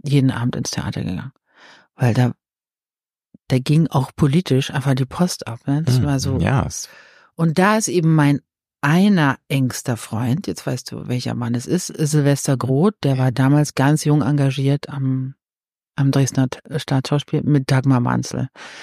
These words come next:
Speaker 1: Wolfgang Engel hat inszeniert, äh, Cornelia Schmaus war da.
Speaker 2: Mhm.
Speaker 1: Also es war so unfassbar, was da abging.
Speaker 2: Also
Speaker 1: Das war
Speaker 2: ja,
Speaker 1: eine
Speaker 2: to-,
Speaker 1: sehr
Speaker 2: kos-,
Speaker 1: gute Zeit.
Speaker 2: kostbare Erinnerung und
Speaker 1: Ja, und da war
Speaker 2: tiefen
Speaker 1: auch dann klar,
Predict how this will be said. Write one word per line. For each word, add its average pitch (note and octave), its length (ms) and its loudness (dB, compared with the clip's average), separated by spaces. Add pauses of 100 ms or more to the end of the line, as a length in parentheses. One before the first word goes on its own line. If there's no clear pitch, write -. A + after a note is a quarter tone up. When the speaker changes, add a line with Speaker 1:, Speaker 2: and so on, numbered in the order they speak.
(340)
Speaker 1:
Wolfgang C3+ 460 0
Engel C#3 240 4
hat C3 160 0
inszeniert, A#2 800 -2
äh, C3 180 -4
Cornelia C#3 420 2
Schmaus C3 400 0
war A2+ 140 -2
da. - 180 -6
Speaker 2:
Mhm. E2+ 120 4
Speaker 1:
Also D3+ 120 2
es - 200 -2
war B2 200 -2
so D3 520 -2 (520)
unfassbar, C#3 600 -2
was A#2+ 160 -8
da F2 200 -10 (100)
abging. A#2 420 -10 (380)
Speaker 2:
Also D#2+ 340 -4 (460)
Speaker 1:
Das F#3 200 0
war A3 80 4
Speaker 2:
ja, G#3 60 4
Speaker 1:
eine F#3 160 0
Speaker 2:
to-, D#3 100 2
Speaker 1:
sehr F#3+ 220 2
Speaker 2:
kos-, F3 100 -2
Speaker 1:
gute E3 300 0
Zeit. G2 140 -2
Speaker 2:
kostbare E2 420 -2
Erinnerung D#2 760 -2
und D2 180 -4
Speaker 1:
Ja, C#3+ 140 -2
und E3 220 -2
da F#3 60 4
war G#3+ 60 2
Speaker 2:
tiefen B3+ 140 2
Speaker 1:
auch G3+ 140 -2
dann G3+ 200 0
klar, G#3 260 -4